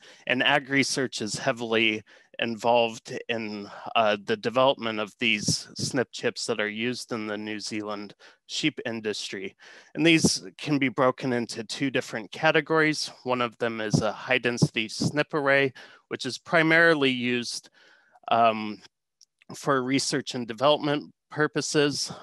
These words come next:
um, but it is also commonly used to genotype, um, highly influenced sires, for example, to get,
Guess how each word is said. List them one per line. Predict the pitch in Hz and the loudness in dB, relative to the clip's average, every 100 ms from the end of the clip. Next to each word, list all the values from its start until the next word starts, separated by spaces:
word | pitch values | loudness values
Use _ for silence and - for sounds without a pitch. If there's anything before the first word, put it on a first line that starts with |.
| - | -6
um, | - 127 117 110 _ | 0 2 0 -6 _
but | 120 117 - _ _ _ _ - | 4 4 -2 _ _ _ _ -2
it | 131 | 2
is | 127 113 | 4 2
also | 131 123 - 127 | 2 2 0 -4
commonly | - 135 127 120 117 117 | -2 0 0 0 -2 -2
used | 113 113 107 - - - | 0 -2 -4 -10 -10 -6
to | 120 107 107 110 - - | -2 -2 -4 -12 -14 -16
genotype, | - 127 127 117 - 120 113 - - _ - _ - | -8 -4 -2 -4 -2 0 0 -2 -20 _ -20 _ -2
um, | 113 110 104 101 | 0 0 -2 -10
highly | - - 123 117 113 104 | -8 0 0 2 0 0
influenced | 110 123 - 117 104 101 | -4 -6 -6 -6 -6 -8
sires, | - - 127 113 110 - | -4 2 4 4 0 -8
for | - 110 | -10 -8
example, | 104 101 110 104 - 104 | -8 -6 -6 -6 -8 -12
to | - 110 | -10 -12
get, | 104 110 104 | -8 -4 -4